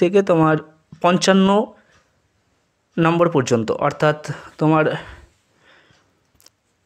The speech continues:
নটি মতো ছিল ইংলিশ গ্রামার। এছাড়া ছিল জেনারেল নলেজ, জেনারেল নলেজ ছিল তোমার ছাপ্পান্ন থেকে ঊনষাট,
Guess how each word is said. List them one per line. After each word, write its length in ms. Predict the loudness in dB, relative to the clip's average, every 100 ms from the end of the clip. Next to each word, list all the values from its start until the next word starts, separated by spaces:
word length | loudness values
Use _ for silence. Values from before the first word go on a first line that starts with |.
| -18 -2 2
নটি 260 | 2 2 2
মতো 240 | 2 2 0
ছিল 240 | 0 0 0 -2 -10 -20 _
ইংলিশ 260 | 0 2 2 0
গ্রামার। 320 | 0 0 -2 -6 _ _ _ _ _ _ _ _
এছাড়া 320 | -4 2 2 2
ছিল 120 | 2 2 0 -8 _ _
জেনারেল 440 | -2 2 2 2 2
নলেজ, 260 | 2 2 0 -6 _ _ _ -20 _ _ _ -20 _ _ _
জেনারেল 400 | -4 0 2 2 4
নলেজ 220 | 4 2 2
ছিল 140 | 0 0
তোমার 320 | 2 2 2 0 -6 _ _ _ _ -8 -8 -10 _ _ _ _ _ _ _ _ -20 -20 _
ছাপ্পান্ন 440 | -4 -2 0 2 2
থেকে 280 | 2 0 0 -4 -6 -20 -20 -20 _ _ _ _ _ _ _ _ _ _ _ _ _ _ _ _ _ _ -4
ঊনষাট, 560 | 0 2 0 0 -2